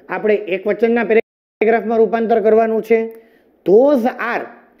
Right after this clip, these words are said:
મિત્રો, those બહુવચન છે એનું એકવચનમાં that થાય, આરનું એકવચન is થાય, that is. હવે વિદ્યાર્થી મિત્રો,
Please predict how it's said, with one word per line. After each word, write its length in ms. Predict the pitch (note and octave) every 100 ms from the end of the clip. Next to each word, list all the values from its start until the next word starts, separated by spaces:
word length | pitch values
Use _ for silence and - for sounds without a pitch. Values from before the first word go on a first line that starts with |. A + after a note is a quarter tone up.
| _ _
મિત્રો, 280 | F3 F#3+ C4+
those 380 | G3 F#3+ A#3 G3+
બહુવચન 520 | G3+ A3+ A3+ A3 A#3
છે 360 | A3+ C#4+ G3+ E3 - - -
એનું 200 | F#3 G3+
એકવચનમાં 760 | G3 G#3+ A3 G#3+ A3+ A3 G3 C#3 -
that 300 | D3+ A3+ A3+
થાય, 380 | - A3 A3 A3+ - _ _ _ _ _
આરનું 400 | D#3+ G3+ A3 A#3
એકવચન 560 | F#3+ G#3 G#3+ G#3 G#3+ F#3+ - -
is 160 | A3+
થાય, 480 | G#3 - A3 G#3+ A3+ - - _ _ B2+
that 460 | E3+ G#3+ - -
is. 200 | C4 F#3+ C3 - _ _ _ -
હવે 240 | D#3+ C4
વિદ્યાર્થી 420 | C4+ A3 C4 C4+
મિત્રો, 420 | C4+ C4 A#3+ F3+